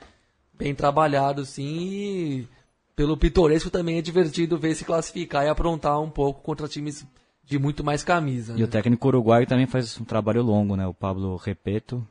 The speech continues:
Speaker 2: que
Speaker 1: Já foi campeão nacional pelo Defensor, né? Então é um
Speaker 2: que é um time que também forma, formador de talentos no Uruguai, acho que levou essa experiência aí pro, pro futebol equatoriano, que, que vem trabalhando bem a sua base também. O que vem também demonstrando na, nas eliminatórias, né? Um time que vem brigando novamente pra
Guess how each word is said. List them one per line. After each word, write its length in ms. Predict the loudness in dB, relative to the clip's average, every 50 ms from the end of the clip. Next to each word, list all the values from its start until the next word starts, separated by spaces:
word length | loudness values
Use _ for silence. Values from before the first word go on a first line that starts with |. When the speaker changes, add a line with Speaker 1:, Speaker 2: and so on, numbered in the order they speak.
| _ _ _
Speaker 2:
que 160 | -8 -4 -2
Speaker 1:
Já 100 | -2 0
foi 140 | 0 0 0
campeão 400 | 2 0 2 2 4 4 4 2
nacional 320 | 2 0 0 0 0 0
pelo 180 | 0 0 0 0
Defensor, 640 | 0 0 0 0 -2 -2 -2 0 2 2 2 2 0
né? 340 | -2 -4 -4 -4 -4 -6
Então 320 | -8 -8 -6 -6 -4 -2 -2
é 120 | 0 0
um 160 | -2 -2 -2
Speaker 2:
que 100 | -2 0
é 40 | 2
um 80 | 2 2
time 200 | 4 4 4 2
que 220 | 2 2 0 0 2
também 240 | 2 2 2 2
forma, 340 | 2 4 4 4 4 4 0 -4 -8 -14 -18 -20 -20 -18
formador 460 | -8 -2 2 4 4 4 6 4 4 2
de 100 | 2 2
talentos 420 | 2 4 4 4 4 2 2 0
no 60 | 0
Uruguai, 480 | 2 2 2 2 2 2 2 2 2 0
acho 100 | -2 -4
que 80 | -4
levou 240 | -2 -2 0 0 0
essa 140 | -2 -2 -4
experiência 540 | -6 -4 -2 0 0 2 2 0 -2 -4 -6
aí 40 | -6
pro, 220 | -6 -8 -8 -8
pro 100 | -10 -14
futebol 260 | -14 -10 -6 -4 -4
equatoriano, 720 | -4 -4 -6 -6 -4 -4 -2 -2 -2 -2 -2 -2 -2 -4 -6
que, 280 | -6 -8 -10 -10 -10 _
que 80 | -8 -4
vem 140 | -4 -4
trabalhando 400 | -2 -2 -2 0 0 0 0 0
bem 160 | 0 0 -2 -2
a 60 | -2
sua 180 | -6 -8 -6
base 300 | -4 -4 -4 -4 -4 -8
também. 320 | -8 -8 -8 -6 -6 -8 -10 _ _ _ _ _ _ _ _ _ _ _ _ _ _ -20
O 40 | -14
que 240 | -8 -6 -4 -4 -2
vem 340 | 0 0 0 0 0 -2 -4 _
também 300 | -4 0 0 2 2 2
demonstrando 480 | 2 2 2 0 0 -2 0 0 0 2
na, 220 | 2 2 2 2
nas 180 | 2 0 0 0
eliminatórias, 580 | 0 0 0 0 0 -2 -2 -2 -2 -2 -2 -4
né? 60 | -6
Um 60 | -8
time 200 | -8 -8 -10 -10
que 120 | -10 -8
vem 160 | -6 -6 -6 -4
brigando 480 | -4 -4 -4 -4 -4 -4 -4 -4 -4
novamente 480 | -4 -4 -2 -2 -2 -2 -2 -4 -6 -8
pra 340 | -8 -6 -6 -6 -6 -8